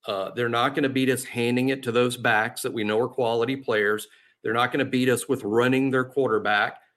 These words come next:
They're gonna beat us with Jalen Milroe throwing the football." I think a recipe for, uh, lack of success at Alabama is just literally number of attempts.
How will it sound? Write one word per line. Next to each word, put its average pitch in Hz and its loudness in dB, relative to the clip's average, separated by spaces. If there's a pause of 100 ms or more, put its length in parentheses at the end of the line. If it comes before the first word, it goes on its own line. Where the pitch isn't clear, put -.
(180)
They're 143 2
gonna 147 4
beat 123 2
us - -2
with - -4
Jalen 117 0
Milroe 117 4
throwing 123 0
the 104 -2
football." 107 -2 (220)
I 110 -4
think 131 -4
a 113 4
recipe 123 0 (200)
for, 120 2
uh, 110 -2
lack 117 2
of - -8
success 107 -6
at 107 -2
Alabama 110 -2
is 107 -6
just 131 -4
literally 127 4
number 117 2
of 98 -6
attempts. 139 -6